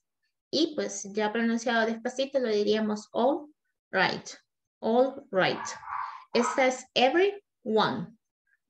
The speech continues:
Everyone. Everyone. Everyone.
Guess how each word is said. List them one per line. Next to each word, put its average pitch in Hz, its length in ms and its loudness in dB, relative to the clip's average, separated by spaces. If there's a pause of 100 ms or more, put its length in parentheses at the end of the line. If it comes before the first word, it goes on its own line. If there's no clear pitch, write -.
(160)
Everyone. 226 1120 0 (540)
Everyone. 175 680 2 (440)
Everyone. 175 640 2